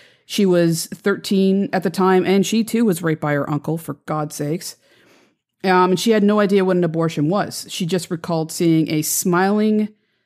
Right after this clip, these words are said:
Klopfer stroll into the operating room and tell her, "This won't take very long." More than thirty years later, the memory still haunts her,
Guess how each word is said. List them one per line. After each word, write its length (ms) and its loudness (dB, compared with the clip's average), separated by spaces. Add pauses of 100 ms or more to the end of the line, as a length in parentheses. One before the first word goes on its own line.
(140)
Klopfer 420 -2
stroll 360 0
into 240 -2
the 140 0
operating 720 0
room 280 0
and 140 2
tell 240 -2
her, 340 -2 (120)
"This 280 0
won't 200 0
take 240 -4
very 520 -2
long." 400 -4 (680)
More 200 4
than 140 2
thirty 300 2
years 280 2
later, 240 2
the 100 0
memory 400 2
still 280 -2
haunts 320 -2
her, 320 -4